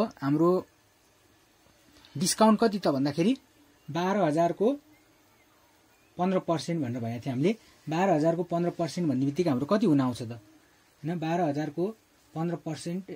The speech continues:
ए, बा-, बाह्र हजारको दस पर्सेन्ट, बाह्र हजारको दस पर्सेन्ट भन्नाले बाह्र सय हुन आउँछ। बाह्र सय भयो। त्यसपछि हाम्रो बाह्र सय हुने बित्तिकै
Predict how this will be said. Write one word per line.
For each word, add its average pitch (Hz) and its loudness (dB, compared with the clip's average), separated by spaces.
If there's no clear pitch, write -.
ए, 143 0
बा-, 151 -2
बाह्र 175 4
हजारको 160 4
दस 156 4
पर्सेन्ट, 120 -4
बाह्र 165 0
हजारको 156 0
दस 160 0
पर्सेन्ट 160 -2
भन्नाले 139 0
बाह्र 143 0
सय 185 0
हुन 120 -4
आउँछ। 131 -2
बाह्र 165 2
सय 170 -2
भयो। 143 2
त्यसपछि 196 -4
हाम्रो 165 0
बाह्र 185 2
सय 202 -2
हुने 156 2
बित्तिकै 180 0